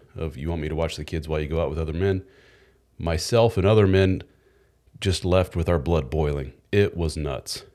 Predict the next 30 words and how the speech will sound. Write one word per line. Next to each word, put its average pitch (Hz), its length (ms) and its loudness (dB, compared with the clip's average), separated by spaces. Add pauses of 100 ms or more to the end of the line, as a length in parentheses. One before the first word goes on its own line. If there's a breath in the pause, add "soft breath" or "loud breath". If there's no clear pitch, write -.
(140)
It 104 120 2
was 95 200 2
insane. 71 500 -4 (400 soft breath)
Just - 200 0
to 110 40 -2
give 104 160 4
you 101 80 6
a 92 40 4
quick - 180 2
overview, 82 640 2 (560 soft breath)
um, 76 400 -2 (560 soft breath)
a - 80 0
very 101 280 4
milquetoast 95 680 2
weak, 90 240 0 (160)
weak 113 300 0 (120)
dude 87 460 4 (460 soft breath)
is 78 180 -4
married 92 380 2
to 90 120 0
a 78 60 2
woman 98 320 4
who's 90 200 4
having 90 320 4
this 80 160 -2 (100)
sexual 110 500 0
awakening, 87 640 0 (420 soft breath)
and 82 160 -6
she 113 160 -4
decides, 82 640 -2